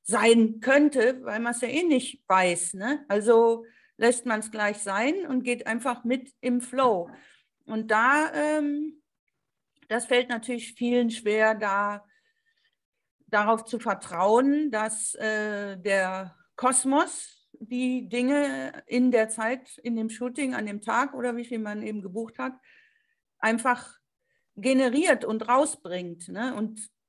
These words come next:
ich sehe natürlich von außen die ganzen Dinge und kann das eben über Emotionen und Gespräche natürlich auch führen und auch,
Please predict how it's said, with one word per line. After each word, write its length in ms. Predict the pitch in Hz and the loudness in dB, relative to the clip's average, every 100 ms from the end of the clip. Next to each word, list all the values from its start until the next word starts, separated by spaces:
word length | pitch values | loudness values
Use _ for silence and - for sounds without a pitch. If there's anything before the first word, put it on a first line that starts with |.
| _ _ - | _ _ -6
ich 320 | 240 262 - | -4 -4 -4
sehe 300 | 220 220 247 | 0 4 6
natürlich 840 | 277 277 277 277 285 285 285 - _ _ _ _ - | 6 2 0 -6 -4 -6 -8 -12 _ _ _ _ -4
von 180 | 254 254 | -2 0
außen 440 | 269 285 285 285 | 2 0 0 -2
die 100 | 277 | -2
ganzen 420 | 262 269 269 254 | -4 -4 -4 -4
Dinge 380 | 247 262 285 277 | -2 0 0 0
und 200 | 247 247 | -2 -4
kann 240 | 240 233 | -2 -2
das 400 | 247 254 254 - - | 0 -2 -4 -12 -8
eben 260 | 233 233 | -6 -4
über 460 | 240 220 254 269 277 277 _ _ _ _ - | -4 -4 -2 -4 -4 -10 _ _ _ _ -6
Emotionen 640 | 226 226 226 214 226 254 | -2 -2 -2 0 2 2
und 140 | 254 233 | 2 -2
Gespräche 520 | 226 - 214 226 247 | -4 -4 -4 -2 -2
natürlich 580 | 240 240 262 247 240 - | -2 -2 -2 -2 -4 -2
auch 420 | 214 226 - - _ _ _ _ _ | -2 -2 -6 -20 _ _ _ _ _
führen 440 | - 247 269 269 | -4 4 6 6
und 200 | 220 226 | 4 0
auch, 360 | 220 220 233 - | 0 -2 -2 -8